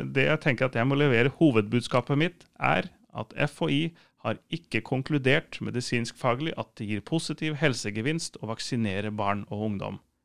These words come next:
ned til tolv år da. Så de hadde konkludert det. Det sto i rapporten, vi har konkludert at helsefaglig så gir det ikke positiv helsegevinst. Sant? For det regnestykket er uklart, derfor kan de ikke anbefale det. Men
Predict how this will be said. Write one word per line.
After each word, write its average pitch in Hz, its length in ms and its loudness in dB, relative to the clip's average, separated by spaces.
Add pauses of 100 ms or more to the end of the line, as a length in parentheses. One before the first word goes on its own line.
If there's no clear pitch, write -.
(120)
ned 101 220 -8
til 110 80 -4
tolv 101 240 -4
år 92 200 -6
da. 98 140 -12 (720)
Så - 160 -12
de 240 40 -4
hadde 247 140 -6
konkludert 240 440 -2
det. 156 120 2 (160)
Det - 80 -20
sto - 480 -2
i 226 80 2
rapporten, 185 440 2
vi 151 60 0
har 143 60 0
konkludert 156 500 0
at - 180 -10
helsefaglig 135 800 -2 (580)
så - 240 -4
gir 104 260 -2
det 139 160 4 (480)
ikke 147 220 -6
positiv 127 400 -6
helsegevinst. 104 720 -6 (460)
Sant? 156 100 -10
For 147 120 -4
det 139 200 -4
regnestykket 123 480 2
er 135 120 0
uklart, - 420 -4 (140)
derfor - 280 -6
kan 135 160 -4
de 156 120 -4
ikke 135 200 -6
anbefale 104 480 -8
det. 123 60 -12 (1000)
Men 226 400 4